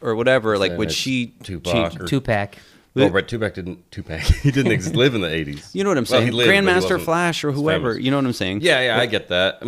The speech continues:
Speaker 2: Maybe, but I think it would have been better if maybe he brought in, like, a picture of him
Speaker 1: Gershwin.
Speaker 2: or a
Speaker 3: Or, like,
Speaker 2: pube or
Speaker 3: Elton
Speaker 2: something.
Speaker 3: John.
Speaker 2: Or bring in Elton John.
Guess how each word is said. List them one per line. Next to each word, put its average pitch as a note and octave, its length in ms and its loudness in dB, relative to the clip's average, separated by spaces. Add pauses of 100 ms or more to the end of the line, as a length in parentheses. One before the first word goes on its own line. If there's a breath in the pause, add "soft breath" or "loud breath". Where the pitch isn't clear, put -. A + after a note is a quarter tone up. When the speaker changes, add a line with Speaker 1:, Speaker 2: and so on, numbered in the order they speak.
(120)
Speaker 2:
Maybe, F3+ 300 2
but - 260 -6
I C3+ 120 4
think E3+ 180 0
it D#3+ 40 0
would D3 120 2
have C#3 60 -2
been B2+ 140 -2
better G#2+ 260 4
if G#2 140 -4
maybe G2 200 -2
he F#2+ 100 -2
brought E2+ 420 2
in, E2+ 320 -2
like, D#2+ 300 -8 (320)
a - 40 -8
picture F#2 720 -6
of F2 120 -4
him F2+ 260 -6 (140)
Speaker 1:
Gershwin. A2+ 460 -4 (260)
Speaker 2:
or C#3+ 140 4
a C#3+ 40 4
Speaker 3:
Or, - 20 4
like, C3+ 240 4
Speaker 2:
pube - 60 -6
or F#2+ 60 0
Speaker 3:
Elton C3+ 200 4
Speaker 2:
something. B2 160 4
Speaker 3:
John. G#2+ 520 0 (760 soft breath)
Speaker 2:
Or G2 160 -2
bring F#2+ 240 2
in F#2+ 140 2
Elton F2+ 380 -2
John. F2 640 -4